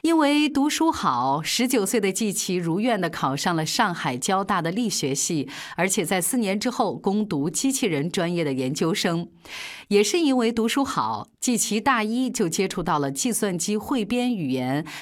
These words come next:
大三就成了精通软硬件的高手。也是因为这门手艺，攒下了去美国的一万美元。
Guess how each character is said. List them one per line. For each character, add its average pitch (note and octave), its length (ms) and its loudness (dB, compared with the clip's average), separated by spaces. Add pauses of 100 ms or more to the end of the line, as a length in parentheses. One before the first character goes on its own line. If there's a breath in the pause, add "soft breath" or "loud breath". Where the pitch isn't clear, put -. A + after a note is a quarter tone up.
(100)
大 C4 160 4
三 C#4+ 340 2
就 A3 180 0
成 D#3+ 180 -2
了 D3 100 0
精 G#3 240 -2
通 G3+ 280 -2
软 D3+ 360 0
硬 G#3+ 200 0
件 G3 220 -2
的 C#3+ 120 0
高 B3+ 260 2
手。 C3 360 0 (320 loud breath)
也 E3+ 120 2
是 A3+ 140 0
因 C4+ 140 4
为 C4+ 120 2
这 D#4 160 0
门 F#3+ 220 2
手 C3 300 -2
艺， D3+ 360 -4
攒 C#3 240 0
下 D#3+ 140 0
了 D#3+ 80 0
去 D#3+ 160 -2
美 D3 260 0
国 D3 240 0
的 F3+ 140 -2
一 D#3+ 180 -2
万 G3+ 180 0
美 C#3 160 0
元。 B2+ 420 -4